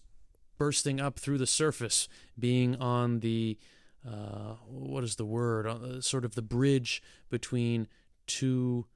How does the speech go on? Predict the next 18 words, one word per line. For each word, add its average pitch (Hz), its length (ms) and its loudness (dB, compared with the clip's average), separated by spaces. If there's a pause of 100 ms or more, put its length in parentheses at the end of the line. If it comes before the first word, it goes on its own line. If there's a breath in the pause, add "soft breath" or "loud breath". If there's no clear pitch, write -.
(300)
tectonic 120 560 -4
plates - 720 -2
of 107 340 -8
the 110 80 -2
European 135 640 0 (440 soft breath)
plate 131 300 2
and 123 160 -2
the 113 40 0
North 117 220 0
American 117 420 -2
plate. 101 360 -10 (720 loud breath)
And 113 380 -2
you 113 80 -4
get 127 140 0
this 110 180 -2
geological 135 680 0
activity 156 540 0
here, 147 380 2